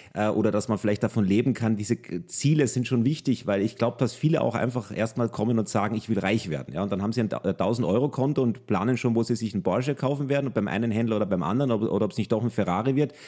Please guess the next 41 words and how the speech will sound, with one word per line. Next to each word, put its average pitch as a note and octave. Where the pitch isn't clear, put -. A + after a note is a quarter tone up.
Also G2+
wenn A2+
man A#2
mit A2+
solchen B2+
Zielen F#3+
natürlich G2+
ans F#2
Trading G2
rangeht, A#2
die A2
man A2
vielleicht G#2+
nie B2
erreichen A2+
wird, A#2+
dann G2+
k-, -
kämpfe C3
ich B2+
ja A2+
gegen A2+
Windmühlen, D3+
probiere C3
ständig C3+
jeden C3
Tag -
etwas, B2
was A#2
gar G#2
nicht B2+
realistisch A2+
ist, C#3
dann A2
werde A#2
ich's B2
natürlich A#2+
auch A2+
nie C3+
erreichen. A#2
Und E2